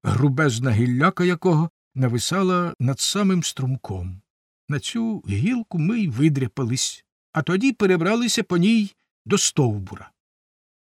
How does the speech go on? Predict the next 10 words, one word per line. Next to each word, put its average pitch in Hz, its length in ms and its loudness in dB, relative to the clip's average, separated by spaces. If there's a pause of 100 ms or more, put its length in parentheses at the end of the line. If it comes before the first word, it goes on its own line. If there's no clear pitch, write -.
Шум 123 340 -4
погоні 143 420 0
знову 117 460 -4
погучнішав. 127 760 -8 (600)
Очевидно, 127 560 -6
натовп 113 580 -6
напав 151 400 -6
на 170 100 -4
наш 170 280 -4
слід. 185 360 -6